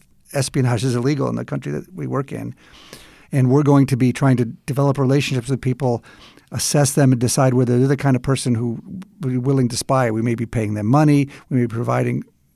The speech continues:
things to them to make them complicit in a, in a espionage relationship with us. And we are indeed looking to manipulate them. So we're breaking laws in that country. But at the same time, you cannot be so out of control that you're breaking U S law, because you can never break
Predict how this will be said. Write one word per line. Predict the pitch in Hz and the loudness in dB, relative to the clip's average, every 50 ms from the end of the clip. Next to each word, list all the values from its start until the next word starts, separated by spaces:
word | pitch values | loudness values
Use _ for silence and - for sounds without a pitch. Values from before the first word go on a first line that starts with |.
| - 226 208 208 - | -20 -16 -14 -12 -4
things | - - 143 131 | -2 0 0 0
to | - 143 | 0 0
them | 131 127 113 | 0 0 0
to | 131 | -2
make | 117 123 120 - | -2 -2 -2 -2
them | - 123 113 | -2 -4 -2
complicit | - 113 107 - - 135 123 - 127 113 | -4 -6 -8 -4 -4 -4 -2 -2 -4 -4
in | 113 110 | -4 -4
a, | 117 123 - - 392 349 | -6 -8 -12 -18 -16 -6
in | - 131 117 | -4 -4 -4
a | 113 113 - - _ - - - - - - - | -4 -6 -10 -12 _ -20 -20 -20 -20 -20 -10 -6
espionage | 139 127 - - 131 127 127 110 | -6 -4 -2 0 2 2 2 0
relationship | 113 117 120 127 135 131 - 143 - - 117 - | 0 -2 0 0 0 0 -2 -2 -2 -2 -6 -6
with | - 127 123 | -6 -6 -4
us. | 117 110 107 - - - _ _ _ _ _ _ _ _ _ _ _ _ _ _ _ _ - - - | -4 -4 -6 -8 -10 -16 _ _ _ _ _ _ _ _ _ _ _ _ _ _ _ _ -14 -4 0
And | 185 139 127 | 2 4 4
we | 127 | 4
are | 123 123 143 170 165 | 2 0 0 0 0
indeed | 147 123 - 113 117 113 | 0 0 -2 -4 -6 -6
looking | 117 113 - 120 | -8 -8 -8 -6
to | 113 | -6
manipulate | 117 123 123 120 131 117 120 131 | -4 -4 -4 -4 -6 -6 -6 -6
them. | - 123 123 131 - - - - - - - - | -6 -8 -8 -10 -12 -16 -20 -20 -20 -20 -14 -4
So | - 147 | 0 2
we're | 135 | 2
breaking | 117 135 147 156 - 156 139 | 4 4 2 2 4 4 4
laws | 123 131 143 147 143 135 | 4 6 4 4 4 4
in | 127 | 4
that | 127 131 135 | 4 2 0
country. | - - 170 165 - 147 | 0 0 0 2 2 2
But | 127 135 | 2 2
at | 135 131 | 0 0
the | - 123 | 0 -2
same | - - - 156 151 147 147 143 131 | 0 0 2 4 6 6 6 4 4
time, | - 151 160 170 165 147 135 131 123 123 120 - _ - - - - - _ _ _ _ _ _ _ - | 2 2 2 2 4 4 4 4 2 2 0 -4 _ -20 -20 -20 -20 -20 _ _ _ _ _ _ _ -2
you | - 143 147 | 0 0 0
cannot | - - 147 143 147 156 151 135 | 2 2 2 4 2 2 0 -2
be | 131 139 127 | -2 -2 0
so | - - 160 147 | 2 2 4 4
out | 147 143 | 4 2
of | 139 | 2
control | 139 151 127 - - 151 139 131 | 0 -2 -4 -2 0 0 2 2
that | 135 135 | 2 2
you're | 135 135 131 | 2 0 0
breaking | 110 143 143 139 - 139 131 131 - - _ - | 2 0 0 0 2 0 0 0 -2 -8 _ -4
U | 143 139 135 139 147 | 0 2 2 2 2
S | 151 - - | 0 -2 -4
law, | 123 110 107 - - | -6 -6 -6 -8 -10
because | 135 131 - - 135 113 | -8 -8 -4 -4 -2 -2
you | 131 | -2
can | - 147 127 | 0 2 2
never | 131 135 131 143 139 | 4 4 4 4 4
break | 123 139 131 123 123 - - | 4 2 0 0 0 -4 -8